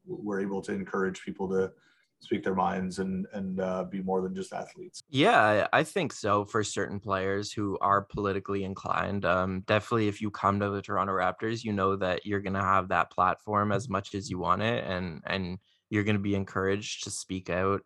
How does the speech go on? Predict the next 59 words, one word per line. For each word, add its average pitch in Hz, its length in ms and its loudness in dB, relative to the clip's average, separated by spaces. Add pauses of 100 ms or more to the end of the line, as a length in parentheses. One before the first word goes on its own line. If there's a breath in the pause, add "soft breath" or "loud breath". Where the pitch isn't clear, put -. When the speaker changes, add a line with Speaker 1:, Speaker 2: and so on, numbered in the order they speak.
(160)
Speaker 2:
in, 95 420 -2 (380)
and 120 140 4
not 147 200 10
just 113 240 0
speak 95 320 -4
out, 160 260 8
but 110 160 8
also 107 640 6 (640)
they're 135 180 6
gonna 131 240 4
help 110 380 0
you, 104 200 2
whether 101 300 4
it's 98 220 -2 (240)
giving 104 180 -2
you 104 140 -2
resources 98 600 0
or 92 80 -4
just 95 220 -10
putting 107 220 0
you 104 140 0
in 98 80 -2
touch 98 240 -2
with 101 100 -6
the 98 80 -6
right 95 200 0
people 92 540 -4 (460 soft breath)
to 139 80 6
do 117 200 4
your 110 260 8
own 104 180 6
thing 101 280 0
and 98 120 -4
to 113 80 -6
help 101 260 0 (180)
give 101 200 0
back 98 280 2
in 101 80 -2
ways 98 200 0
that 95 100 -6
you 95 120 -4
want. 104 260 6
And, 98 220 -2 (200)
you 120 120 2
know, 101 260 2
think 117 160 2
about 110 220 4
Fred 107 240 2
VanVleet, 101 480 2
who, 110 180 0
who 113 140 2
launched 104 260 6
his 107 140 -2
own 104 140 2
scholarship 101 600 2
at 95 100 2
U 104 200 2
of 98 180 0
T 98 360 0